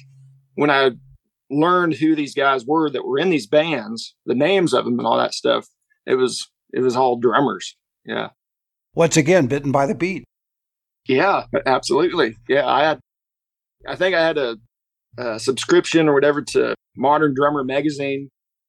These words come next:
Speaker 1: and they'd usually come with a poster inside of them. So I had this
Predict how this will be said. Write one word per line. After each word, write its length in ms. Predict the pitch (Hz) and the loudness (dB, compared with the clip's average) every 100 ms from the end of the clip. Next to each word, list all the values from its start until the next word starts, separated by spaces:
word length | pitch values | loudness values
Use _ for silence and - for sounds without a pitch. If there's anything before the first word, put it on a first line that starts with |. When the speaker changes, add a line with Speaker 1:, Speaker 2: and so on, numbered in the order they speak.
| _ _ | _ _
Speaker 1:
and 80 | - | -4
they'd 140 | 131 165 | -2 2
usually 260 | 170 165 | 2 2
come 220 | 151 147 | 2 2
with 100 | 143 | 2
a 60 | 127 | 0
poster 420 | - 139 135 139 | 0 0 0 -2
inside 380 | 135 127 123 127 | -2 0 2 2
of 60 | 123 | 0
them. 160 | 123 | -8
So 240 | - 123 - | -6 -6 -2
I 120 | 131 | 2
had 160 | 135 123 | 2 0
this 280 | 120 - | -6 -8